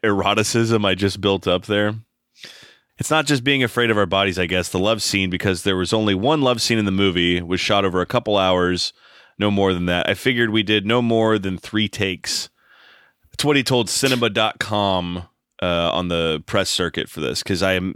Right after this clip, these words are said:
as I found in my research, that was, of course, all people wanted to talk about at press junkets and <laughs> any media opportunity they got.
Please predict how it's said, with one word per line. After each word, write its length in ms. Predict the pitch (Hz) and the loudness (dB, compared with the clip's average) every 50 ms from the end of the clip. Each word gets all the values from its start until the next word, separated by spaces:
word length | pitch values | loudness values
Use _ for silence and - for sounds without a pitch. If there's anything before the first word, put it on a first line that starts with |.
| - - | -4 -2
as 340 | 90 92 92 95 98 90 - | 0 0 2 2 0 0 -2
I 80 | 98 92 | -4 -4
found 520 | - - 127 127 123 120 107 104 98 95 | -2 -2 0 0 2 2 2 0 0 0
in 140 | 78 85 92 | -2 -2 0
my 80 | 90 90 | 0 0
research, 600 | 87 90 95 98 87 - 98 90 87 82 - - | 2 2 2 2 2 2 0 0 0 0 -2 -2
that 180 | 95 90 76 | 0 0 0
was, 260 | 82 87 85 80 - - | 0 -2 -2 -2 -4 -2
of 180 | - 98 - - | -2 -4 -4 -2
course, 340 | - 104 95 90 87 - - | 0 0 2 2 2 0 0
all 220 | - 87 90 87 | 2 2 2 0
people 320 | - - 95 - - 87 | 0 -2 -4 -2 -2 0
wanted 220 | 87 87 85 82 80 | 0 0 0 -2 -2
to 40 | - | 0
talk 160 | 90 85 82 | 0 0 0
about 160 | - 87 82 | 0 -2 -2
at 80 | - - | -2 -2
press 260 | - 90 87 85 - | 0 -2 0 0 -2
junkets 460 | - 90 85 78 - 90 80 - - | -2 -2 -2 0 -2 -2 -2 -2 -4
and 160 | 80 80 - | -4 -4 2
<laughs> 460 | - 120 - - - - - - - | 2 2 2 2 -6 -12 -12 -6 -4
any 340 | 160 170 175 175 165 151 139 | -2 2 2 2 2 2 2
media 320 | 127 120 117 113 107 101 95 | 2 2 2 2 2 2 0
opportunity 500 | 87 - 92 - - 90 85 82 82 80 | 0 -2 -4 -4 -4 -4 -2 -2 -2 -2
they 140 | 80 78 | -2 -2
got. 260 | 71 80 78 78 76 | -2 -2 -2 -2 -2